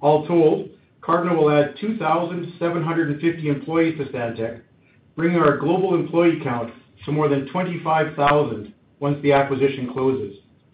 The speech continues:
And we expect Cardno to increase our annual net revenues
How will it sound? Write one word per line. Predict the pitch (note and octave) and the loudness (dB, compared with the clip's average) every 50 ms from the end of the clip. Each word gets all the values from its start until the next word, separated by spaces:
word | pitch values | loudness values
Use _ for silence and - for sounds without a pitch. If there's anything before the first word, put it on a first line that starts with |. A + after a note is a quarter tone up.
| _ _ - - - - _ _ _ _ _ _ _ - | _ _ -20 -20 -20 -20 _ _ _ _ _ _ _ -6
And | D3+ D#3 | -2 0
we | E3+ F3+ | 2 2
expect | F3+ F3+ F3 - F3+ E3+ F3 - | 2 2 2 2 0 0 0 0
Cardno | E3 E3+ F#3 F#3 F3+ E3 D3 | 0 0 2 2 2 0 0
to | D3+ D#3 | 0 -2
increase | D3 C#3+ - E3 E3 D#3 - | -2 -2 0 2 0 2 2
our | D3 C#3+ C#3+ | 2 0 2
annual | C#3+ D3+ D#3+ D#3 D3+ D3 | 0 0 0 2 2 4
net | D3 C#3+ C#3 C3 | 4 4 4 4
revenues | C3 C3+ C#3+ D3 D#3+ E3+ F#3 G#3 G3 | 4 2 2 2 0 -2 -4 -4 -6